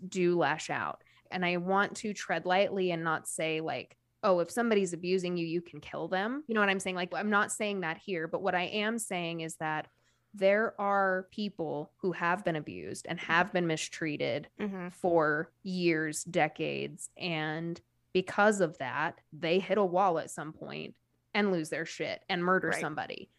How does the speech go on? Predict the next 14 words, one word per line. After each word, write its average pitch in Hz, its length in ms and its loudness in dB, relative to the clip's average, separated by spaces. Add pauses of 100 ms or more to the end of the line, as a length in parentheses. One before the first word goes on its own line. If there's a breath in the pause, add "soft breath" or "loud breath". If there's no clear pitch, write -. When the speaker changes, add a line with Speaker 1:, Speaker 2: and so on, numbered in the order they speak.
(100)
Speaker 1:
And 208 160 2
there 202 300 4
are 208 180 4
times 190 420 -8
where 160 440 -2 (160)
that 175 440 0
is 170 500 -4 (120)
a 185 80 0
very 170 800 0 (220)
solid 180 500 2
defense, 165 760 -6 (380)
you 196 160 2
know, 196 460 2
and 175 400 0